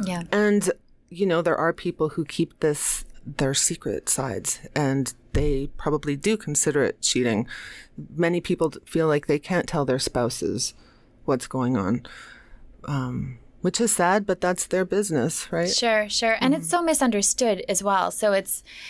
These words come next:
Speaker 1: I could see it being very complicated if, you know, if you see it in one way and, and somebody else sees it in a completely different light, you know, because
Speaker 2: Right.
Speaker 1: of stereotypes.
Speaker 2: If you're gonna be labeled as a pervert or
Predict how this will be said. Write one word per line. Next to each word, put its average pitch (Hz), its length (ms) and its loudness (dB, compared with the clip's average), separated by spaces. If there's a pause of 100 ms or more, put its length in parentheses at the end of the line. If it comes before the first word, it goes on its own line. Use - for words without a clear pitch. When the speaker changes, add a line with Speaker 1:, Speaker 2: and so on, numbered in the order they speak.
(200)
Speaker 1:
I 220 80 0
could 247 180 0
see 254 100 2
it 226 80 0
being 208 200 0
very 185 220 2
complicated 180 800 0
if, 156 400 -2 (460)
you 185 140 -6
know, 165 160 0
if 180 200 -2
you 196 100 0
see 190 260 2
it 170 140 0
in 175 220 -2
one 175 240 0
way 160 300 2
and, 160 500 -4
and - 260 -4
somebody 175 300 0
else 165 200 2
sees 175 180 -6
it 165 80 -2
in 160 80 -4
a 165 120 -6
completely 196 680 0
different 170 320 -2
light, 165 420 0
you 190 140 -4
know, 175 100 2
because 208 300 0
Speaker 2:
Right. 202 160 4
Speaker 1:
of 160 60 4
stereotypes. 170 440 0
Speaker 2:
If 214 100 -2
you're 226 100 2
gonna 233 220 4
be 233 160 2
labeled 180 520 2
as 165 180 0
a 156 80 2
pervert 165 640 0 (100)
or 147 360 0